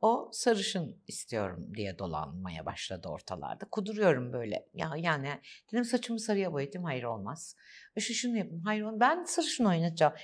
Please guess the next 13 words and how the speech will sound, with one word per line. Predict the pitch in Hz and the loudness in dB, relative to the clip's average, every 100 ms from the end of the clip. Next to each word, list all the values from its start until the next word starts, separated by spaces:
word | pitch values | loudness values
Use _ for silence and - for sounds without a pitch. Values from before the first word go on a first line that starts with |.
| - | -8
Bir, | - 185 202 196 - - | -4 2 2 2 -8 -10
bir | 170 | -6
de | 180 | -2
böyle | 180 | 0
şeyleri | - 185 180 | 2 4 6
vardı. | 185 143 131 160 - - - - | 8 10 8 4 -6 -12 -12 0
Ben | 190 233 | 2 4
sarışın, | 226 202 190 190 - - | 2 2 2 0 -14 -4
sarışın | 226 214 175 | 0 0 0
oynatacağım. | 139 104 131 143 - - _ - - | 0 0 0 0 -2 -10 _ -14 -6
Ay | 247 277 | -2 0
Allah'ım | 277 285 269 | 0 0 2
delireceğim. | 277 302 320 311 320 330 | 0 0 -2 0 0 0